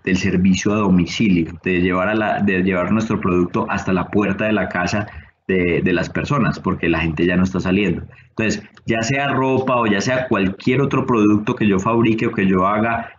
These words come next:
es muy importante que incluya, eh, hasta donde se pueda el tema de domicilio. Que, eh, lo veíamos en, en, con el ejemplo de los restaurantes, que prácticamente ya todos los restaurantes, yo diría que es una práctica general,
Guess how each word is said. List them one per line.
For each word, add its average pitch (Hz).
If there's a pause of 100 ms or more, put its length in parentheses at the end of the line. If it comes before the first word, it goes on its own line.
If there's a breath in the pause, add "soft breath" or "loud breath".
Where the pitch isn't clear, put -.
(100)
es 104
muy 127
importante 107
que 110
incluya, 101 (220)
eh, 92
hasta 101
donde 92
se 87
pueda 135
el 95
tema 92
de 90
domicilio. 87
Que, 107
eh, 98
lo 101
veíamos 107
en, 101
en, 98
con 95
el 92
ejemplo 92
de 107
los 113
restaurantes, 95 (280 loud breath)
que -
prácticamente 104
ya 110
todos 117
los 104
restaurantes, 92
yo 110
diría 117
que 123
es 113
una 120
práctica -
general, 90